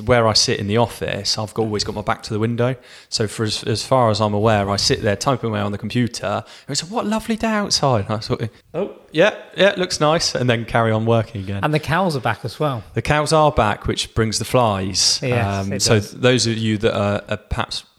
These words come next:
Speaker 1: I suppose, in some ways fortunate enough not to have <laughs> visited us, when the farmer puts his cows out in the field in front of us,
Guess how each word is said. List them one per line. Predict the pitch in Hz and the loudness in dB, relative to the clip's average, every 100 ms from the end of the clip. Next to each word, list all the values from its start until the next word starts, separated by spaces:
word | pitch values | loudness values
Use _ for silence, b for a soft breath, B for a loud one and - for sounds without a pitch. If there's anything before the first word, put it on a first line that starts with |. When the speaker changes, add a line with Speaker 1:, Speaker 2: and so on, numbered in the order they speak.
| - | -10
Speaker 1:
I | 107 - | -6 -4
suppose, | - 98 | -2 -2
in | 104 | 0
some | 135 107 | 2 2
ways | 104 | 0
fortunate | - 135 139 - 104 104 | 2 2 2 -2 -2 0
enough | 104 110 - 120 | 0 -2 -2 0
not | 120 - | 0 2
to | 110 | 0
have | 101 | 2
<laughs> | 101 | 2
visited | - - - 120 | 0 0 2 2
us, | 107 107 - - B B B | 0 0 -2 -4 B B B
when | 131 131 | 2 4
the | |
farmer | 113 143 127 | 4 4 2
puts | 120 127 - | 2 0 -2
his | 110 | -4
cows | - 117 110 104 | 0 0 0 0
out | 104 104 | -2 -2
in | 104 | -4
the | |
field | 98 117 107 95 | 0 2 2 2
in | 101 | -4
front | 101 101 98 | -2 -4 -4
of | 95 | -4
us, | 104 - - | -4 -6 -8